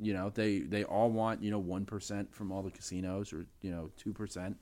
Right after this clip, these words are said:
whatever it is. And that's, it's tough for people to have faith in it 'cause now, I mean, I think to a certain extent, John Boy opened up a Pandora's box of the success that he's seen from making those videos,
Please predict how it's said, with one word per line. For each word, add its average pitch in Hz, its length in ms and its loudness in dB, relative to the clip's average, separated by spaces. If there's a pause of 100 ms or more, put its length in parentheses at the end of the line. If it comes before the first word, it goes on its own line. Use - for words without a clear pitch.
(300)
whatever 107 320 4
it 95 80 6
is. 101 240 2 (340)
And 98 200 2
that's, 98 500 0 (1040)
it's - 300 0
tough 123 340 2
for 120 100 0
people 113 260 4
to 107 60 4
have 104 160 2
faith 135 300 2
in 104 100 2
it 98 80 -2
'cause 104 160 -2
now, 147 460 4 (2250)
I 170 120 12
mean, 160 140 12
I 151 100 12
think 156 180 8
to 165 80 12
a 147 60 12
certain 135 240 10
extent, 113 280 6
John 110 340 8
Boy 92 320 6 (100)
opened 98 340 4
up 90 160 2
a 90 60 -6
Pandora's 92 600 2
box 95 540 0 (140)
of 87 400 2
the 92 80 0
success - 680 2
that 95 160 2
he's 101 220 0
seen 113 360 2
from 90 180 0
making 87 320 0
those 82 220 -4
videos, 85 760 0